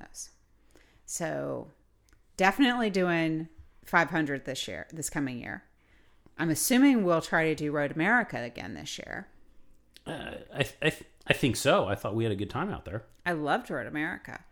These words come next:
Speaker 1: And we, you know, we did give presents to the McGuinness team, so I'm hoping that we will
Speaker 2: <laughs>
Speaker 1: be guests with, of the McGuinnesses again. Um, but, you know, if we could just get guests of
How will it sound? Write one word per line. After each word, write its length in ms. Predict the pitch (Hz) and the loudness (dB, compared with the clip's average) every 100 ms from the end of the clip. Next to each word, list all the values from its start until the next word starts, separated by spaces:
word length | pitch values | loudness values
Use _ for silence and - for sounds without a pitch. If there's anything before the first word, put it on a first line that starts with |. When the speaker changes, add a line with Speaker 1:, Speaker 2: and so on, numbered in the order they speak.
| - - - _ - _ _ | -20 -20 -20 _ -20 _ _
Speaker 1:
And 220 | 180 190 190 | 0 0 0
we, 220 | 196 208 | 0 2
you 140 | 202 196 | 2 2
know, 100 | 143 | 2
we 160 | 143 | 0
did 240 | 160 185 160 | 2 2 2
give 320 | 165 - - | -2 -2 -2
presents 380 | 190 165 135 - | 0 0 0 -6
to 100 | - | -4
the 120 | 143 | -4
McGuinness 340 | 131 156 123 - | -2 -2 -2 -4
team, 260 | 131 113 | -6 -8
so 180 | - 143 | -4 -2
I'm 140 | 131 | -2
hoping 420 | 117 185 185 156 135 | 2 4 4 2 -2
that 140 | 131 | -6
we 120 | 135 | -8
will 280 | 123 117 - - - - 202 | -6 -8 -10 -8 -4 6 6
Speaker 2:
<laughs> 420 | 202 196 175 170 | 8 6 4 2
Speaker 1:
be 120 | 190 196 | 4 4
guests 480 | 143 165 165 - | 6 4 4 -2
with, 240 | 175 151 - | -2 -4 -2
of 120 | 170 | -2
the 60 | 156 | 0
McGuinnesses 580 | 156 170 160 143 120 120 | -2 0 0 -2 -6 -8
again. 340 | 110 98 175 - - - - _ - - - - - | -10 -10 -12 -16 -20 -20 -20 _ -20 -20 -20 -20 -10
Um, 580 | - 165 151 143 143 143 - _ _ _ _ _ _ _ - - _ | -2 2 2 2 -2 -6 -12 _ _ _ _ _ _ _ -20 -20 _
but, 100 | - | -4
you 80 | 226 | -2
know, 100 | 185 | -2
if 120 | 175 | -8
we 60 | 214 | -8
could 120 | 233 | -4
just 180 | 285 - | -2 -2
get 180 | 302 214 | -2 0
guests 340 | 214 214 - | 0 0 -4
of 360 | - 180 170 | -2 0 0